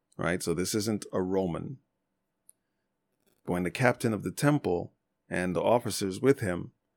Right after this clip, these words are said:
are nervous to interfere with these folks who they put in prison, disappeared from prison, are back in the temple,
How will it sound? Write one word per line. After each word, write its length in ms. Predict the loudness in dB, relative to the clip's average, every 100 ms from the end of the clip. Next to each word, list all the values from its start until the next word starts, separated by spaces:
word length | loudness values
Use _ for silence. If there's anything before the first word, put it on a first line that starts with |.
| _ _ _ _ 4
are 160 | 4
nervous 760 | 6 10 12 12 8 0 -4 -4
to 100 | 0
interfere 440 | 2 2 2 4 6
with 180 | 4 2
these 200 | 0 0
folks 380 | 2 2 2
who 140 | -2 0
they 140 | 2
put 220 | 2 8
in 140 | 10 10
prison, 540 | 6 6 6 0 -2 -12 _ _ _ _ -16 4
disappeared 560 | 6 6 6 8 8
from 160 | 8 2
prison, 320 | 8 6 8
are 100 | 4
back 300 | 8 8 8
in 160 | 6 4
the 60 | 2
temple, 640 | 6 6 8 4 2 -4